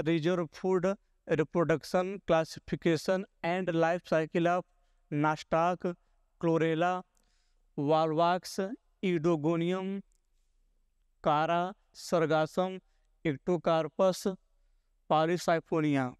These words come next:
Economic importance of alga, role of alga in soil fertility, biofertilizer, nitrogen fixation, symbiosis, commercial products of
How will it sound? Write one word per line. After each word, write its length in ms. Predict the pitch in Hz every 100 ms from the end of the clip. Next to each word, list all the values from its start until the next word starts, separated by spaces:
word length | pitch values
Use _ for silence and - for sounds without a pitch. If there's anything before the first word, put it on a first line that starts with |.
| _ _ _ _ _ _ _ _ _ _ _ _ _ _
Economic 680 | 180 170 202 185 175 180 190
importance 640 | 220 165 170 170 190 185
of 120 | 180 175
alga, 460 | - 156 151 175 185 _ _ _ -
role 420 | 147 143 180 185
of 180 | 170 170
alga 460 | 196 165 160 175 185 _
in 140 | 190
soil 400 | 170 - 165 175 175
fertility, 580 | - 170 175 160 180 180 _ _ _ _
biofertilizer, 1000 | 139 165 180 - 180 165 165 156 160 180 - _
nitrogen 720 | 160 156 165 156 170 156 185 170
fixation, 800 | - 147 - 160 - 185 185 190 _ _ _ _ _ _ _ _ _ _ _ _ _ _ _ _ _ _ _
symbiosis, 960 | _ - 175 156 160 156 - 190 - - _ _
commercial 720 | - 160 160 156 - 170 185 170
products 500 | 170 160 156 165 -
of 280 | 208 175 165